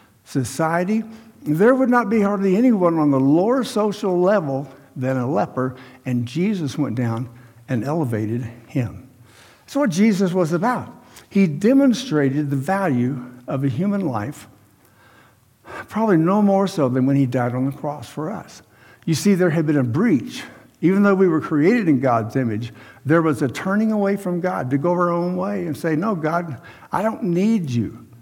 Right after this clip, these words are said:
Because of that, there was sin. And Jesus, in dying on the cross, he took our sins upon himself.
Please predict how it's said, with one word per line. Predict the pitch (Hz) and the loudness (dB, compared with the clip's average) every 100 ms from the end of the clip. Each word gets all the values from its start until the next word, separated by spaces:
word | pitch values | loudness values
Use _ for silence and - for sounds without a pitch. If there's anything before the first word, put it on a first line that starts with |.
| _ - - | _ -20 -8
Because | 196 - 196 233 196 | -8 -4 -2 -2 0
of | 160 | 2
that, | 143 117 117 | 2 0 -2
there | 151 | -2
was | 151 147 | -2 -4
sin. | - - 202 165 101 95 - - _ - - - _ | -6 -4 -2 -2 -6 -12 -20 -20 _ -20 -20 -20 _
And | 185 160 | 2 2
Jesus, | 160 247 240 254 208 | 4 4 4 0 -2
in | 202 175 | -2 -2
dying | 190 208 220 | -2 -2 -2
on | 202 185 | -2 -2
the | 170 | -4
cross, | - 254 202 165 - | -6 -8 -8 -10 -6
he | 196 | -6
took | - 240 247 - - - - | -2 0 0 0 -14 -20 -12
our | - 220 240 | 0 2 2
sins | - 240 220 156 | 2 2 4 0
upon | 170 - 180 190 | -2 -4 -2 0
himself. | 175 170 - 233 214 131 120 | 2 0 -2 -4 -4 -6 -12